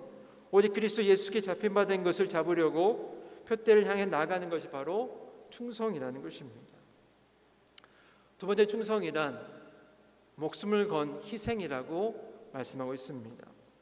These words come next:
어, 지금까지 우리는 처음 새 용사의 충성에 대해서 생각을 했는데,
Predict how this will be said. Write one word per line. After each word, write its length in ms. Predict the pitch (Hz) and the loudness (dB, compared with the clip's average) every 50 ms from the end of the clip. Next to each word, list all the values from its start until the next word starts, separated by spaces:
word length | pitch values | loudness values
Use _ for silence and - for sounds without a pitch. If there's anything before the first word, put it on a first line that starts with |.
| _ _ - - - - - - - - - _ - | _ _ -20 -20 -20 -20 -20 -20 -20 -20 -20 _ -12
어, 140 | 139 139 131 127 | -10 -8 -8 -2
지금까지 460 | - 202 202 196 196 190 180 196 196 | 0 0 2 4 4 4 6 6 6
우리는 440 | 170 170 175 175 180 175 170 156 - | 6 4 2 2 0 0 -2 -4 -6
처음 380 | - - 240 240 240 220 208 | -6 -2 -2 0 0 0 -4
새 280 | - - 220 226 226 202 | -4 0 2 4 4 4
용사의 760 | 170 170 175 175 - 196 180 160 160 170 165 151 135 127 - | 4 0 -2 -2 -2 -2 0 0 2 2 2 2 0 -2 -4
충성에 400 | - 214 208 - 208 202 196 185 | -4 -4 -2 -2 -2 0 0 -2
대해서 440 | 165 156 151 151 143 - 151 151 147 | 0 0 0 0 0 0 -2 -2 -4
생각을 300 | 147 185 185 190 180 180 | -4 -4 -4 -4 -4 -4
했는데, 840 | 190 175 156 143 135 135 147 180 185 160 131 117 - - - - | -4 -4 -6 -6 -6 -4 -4 -2 0 0 -2 -4 -6 -12 -16 -18